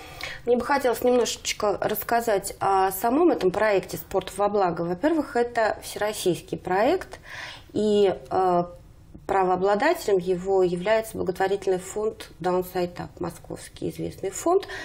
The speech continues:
который работает уже больше двадцати лет. Мы, э, являемся региональным партнёром этого проекта, э,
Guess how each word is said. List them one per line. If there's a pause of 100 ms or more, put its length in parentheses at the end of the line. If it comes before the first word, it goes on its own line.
(140)
который
работает
уже
больше (120)
двадцати
лет. (720)
Мы,
э, (400)
являемся
региональным
партнёром (2000)
этого (140)
проекта, (880)
э,